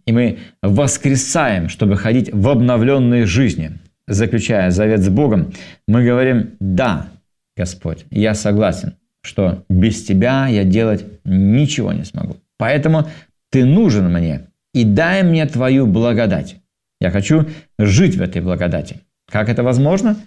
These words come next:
Мы умираем для греха и живем для Господа. Мы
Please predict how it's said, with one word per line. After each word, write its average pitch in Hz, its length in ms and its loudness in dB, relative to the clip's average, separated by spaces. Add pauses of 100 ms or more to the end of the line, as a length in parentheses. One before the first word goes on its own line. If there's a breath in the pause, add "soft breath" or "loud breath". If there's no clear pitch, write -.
(280)
Мы 110 320 2
умираем 98 640 0
для 90 200 0
греха 92 500 -4 (340)
и 127 120 2
живем 92 360 2
для 85 120 -2
Господа. - 520 -8 (420)
Мы 123 320 2